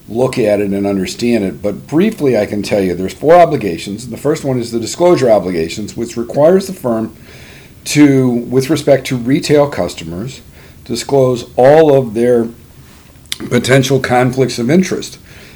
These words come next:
This is a little bit complicated because it needs you, you need to then examine all of your vendors, all of your relationships, and everything that could potentially be a conflict, and either disclose that conflict,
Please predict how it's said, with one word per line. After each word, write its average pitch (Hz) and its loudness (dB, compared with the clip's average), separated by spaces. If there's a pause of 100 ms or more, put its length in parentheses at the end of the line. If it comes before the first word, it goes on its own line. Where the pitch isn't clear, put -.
(120)
This 135 -6
is 127 -6
a - 0
little 175 6
bit 180 4
complicated 117 0
because 120 -6
it 107 -8
needs 143 -2
you, 135 -6
you 117 -4
need 147 -2
to 123 -4
then 117 0 (1120)
examine 131 0
all 160 6
of 127 0
your 117 -2
vendors, 139 0
all 123 2
of 151 -4
your 135 -2
relationships, 110 -4
and 95 -6
everything 135 -2
that 120 -6
could 127 -6
potentially 117 -4
be 107 -2
a 101 0
conflict, 90 -6 (480)
and 104 -4
either 117 0
disclose 143 2
that 135 0
conflict, 120 -2